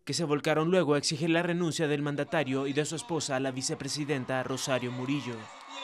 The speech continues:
Según la Asociación Nicaragüense Pro Derechos Humanos, al menos cuatrocientas cuarenta y ocho personas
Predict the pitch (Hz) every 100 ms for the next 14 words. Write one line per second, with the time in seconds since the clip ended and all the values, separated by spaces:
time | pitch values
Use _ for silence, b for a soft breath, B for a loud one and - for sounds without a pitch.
0 | - - - - 165 185 175 175 190 165
1 | 151 156 147 156 147 147 156 135 147 135
2 | 143 139 143 143 143 151 160 156 127 123
3 | - - 151 160 180 208 202 185 156 180
4 | 160 170 - 170 156 151 143 165 151 147
5 | - 156 135 135 -